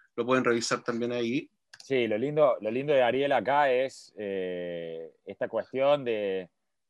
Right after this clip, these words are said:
Speaker 2: hay un gif, volvé Ariel, por favor, un poquito.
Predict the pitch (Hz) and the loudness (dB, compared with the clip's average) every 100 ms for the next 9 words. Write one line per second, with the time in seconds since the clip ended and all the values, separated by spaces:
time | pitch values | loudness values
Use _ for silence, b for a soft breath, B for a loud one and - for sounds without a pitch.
0 | _ - 117 123 123 139 156 - - 87 | _ -8 -4 -4 -2 -2 -4 -6 -10 -4
1 | 101 120 117 117 123 117 107 123 - _ | 0 2 2 0 -4 -4 -2 -2 -6 _
2 | _ _ 98 104 117 135 | _ _ -10 -10 -10 -14